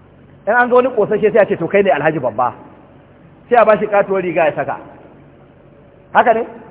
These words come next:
Wataƙila fa bai da ko sisi. Yanzu shi alhaji,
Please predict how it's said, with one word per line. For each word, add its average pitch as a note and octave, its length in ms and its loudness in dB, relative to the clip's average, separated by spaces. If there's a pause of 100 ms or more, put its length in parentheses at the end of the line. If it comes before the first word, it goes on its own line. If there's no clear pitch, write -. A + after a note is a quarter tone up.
(420)
Wataƙila D#4 360 4
fa B3 80 4
bai B3+ 120 6
da G#3+ 80 4
ko A3 160 2
sisi. A3 280 -10 (1160)
Yanzu A#3 320 2
shi E4+ 100 0
alhaji, A#3+ 500 0